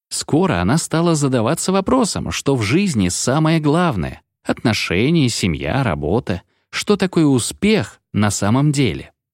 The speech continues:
Другими словами, в чем настоящее счастье человека, который чувствует себя неполным, засыпая в одиночку в комнате отеля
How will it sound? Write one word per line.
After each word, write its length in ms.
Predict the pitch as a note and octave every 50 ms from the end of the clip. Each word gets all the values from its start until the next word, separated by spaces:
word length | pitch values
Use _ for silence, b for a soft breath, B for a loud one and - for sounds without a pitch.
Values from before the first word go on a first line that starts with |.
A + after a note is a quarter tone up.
| _ _ _ _ _ _ _ _ _ _ _
Другими 400 | - G#2 A2 A2 G#2 F#2+ G#2+ G2+
словами, 480 | F#2 - - G2+ G2+ B2 D#3 D3 A#2+ F2+
в 60 | -
чем 280 | - - C3+ C3 C3 B2
настоящее 720 | B2 A#2 - - B2 A#2 A#2+ C3+ C#3+ C3+ - - A2+ G#2+
счастье 460 | G2+ - - A2+ G#2+ - - - G2
человека, 600 | F2+ - G2+ F#2 F#2+ A2+ D#3 F#3 F3+ - G2+ E2+ - _ _ _ _ _
который 320 | - F#3 G3+ - B3 A3 E3
чувствует 520 | - - F#3 F#3 - - D3 C#3+ B2+ A2
себя 300 | - - C3 C3+ E3+ E3
неполным, 720 | D3+ C3 A#2+ G#2+ G2 - B2 D3+ F#3+ F#3+ F3 D#3+ C#3+ A#2+
засыпая 540 | G#2 G#2+ G2+ - - G2 - B2 C3 B2+ A#2
в 40 | G#2
одиночку 480 | G2+ F#2+ G2 F#2+ A2 B2 - - - G#2+
в 60 | -
комнате 440 | - A2 G2+ G2 F#2+ F2 - - F2
отеля 440 | F2 - - E3 E3 C#3+ G2+ D#2+